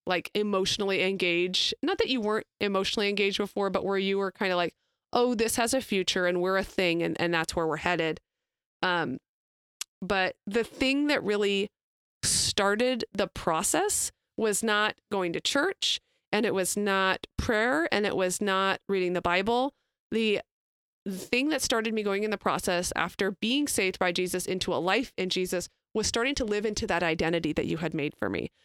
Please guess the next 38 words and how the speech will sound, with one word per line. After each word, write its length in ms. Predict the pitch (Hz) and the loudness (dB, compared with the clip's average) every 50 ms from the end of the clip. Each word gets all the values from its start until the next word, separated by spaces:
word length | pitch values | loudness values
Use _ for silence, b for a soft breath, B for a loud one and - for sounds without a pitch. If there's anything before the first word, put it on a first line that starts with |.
| b b b | b b b
um, 120 | 190 196 | 0 0
that 140 | 208 202 - | 2 0 0
<laughs> 0 | |
you, 280 | 226 277 277 - 294 - | 0 0 0 0 -2 0
you 180 | - 269 330 359 | 2 2 2 4
hadn't 240 | 277 311 320 269 220 | 2 0 0 0 0
made 120 | 208 190 | 0 0
it 80 | - - | 0 0
for 80 | 180 | -2
me. 120 | 185 185 - - | -2 -2 -2 -2
It 140 | - - 226 | -2 -2 0
was 180 | 285 - - | -2 -2 -2
my 240 | 226 220 214 214 226 220 | 0 0 2 2 2 0
true 220 | - - 233 208 | 0 -2 0 0
identity. 440 | 190 185 185 185 175 170 160 156 B B B B B B | 0 2 2 0 0 0 -2 -4 B B B B B B
But 140 | - - 208 | -4 -2 0
this, 200 | 269 277 - - - _ _ _ | -2 -2 -2 -6 -10 _ _ _
"You 320 | 196 185 196 233 269 277 269 | -8 -4 -2 0 0 2 2
are 160 | 247 226 214 | 2 0 -2
kind, 460 | - - - 190 175 160 131 110 - - _ _ - | -4 -6 -4 -4 -2 -4 -4 -8 -12 -16 _ _ -6
you 280 | 180 208 233 254 254 | -4 -2 0 0 2
are 180 | 247 226 214 196 | 2 2 0 0
good, 340 | 190 - 190 180 170 165 - _ _ _ _ _ | -2 -2 0 0 -2 -2 -6 _ _ _ _ _
you 280 | - 190 196 233 262 254 | -8 -4 -2 -2 -2 -2
can 200 | - - 302 262 | -2 -4 -2 -2
be 140 | 233 214 202 | 0 -2 0
happy, 340 | 175 220 202 196 - 214 | 0 0 0 0 0 -2
you 240 | 196 185 180 202 240 | -2 -2 -2 -2 -2
deserve 440 | 240 294 254 196 - 208 208 208 196 | -2 -4 -4 -4 -4 -4 -4 -6 -8
to 80 | - 190 | -8 -8
be 120 | 190 185 | -6 -4
loved." 420 | 180 175 175 170 170 170 170 - b b b b b b b | -2 0 2 2 2 0 -2 -6 b b b b b b b
When 180 | 214 220 226 | 0 2 4
I 160 | 214 214 240 262 | 4 4 4 2
started 520 | - - - 311 311 285 285 262 208 180 | 0 0 0 2 2 2 0 0 -2 -2
believing 600 | - 202 185 180 180 196 208 226 233 285 294 294 | -2 -2 -2 -2 -2 0 0 0 0 2 0 2
those 220 | 294 285 294 277 - | 0 0 -2 -2 -2
things 340 | - 262 254 254 254 240 | 0 0 0 0 0 -4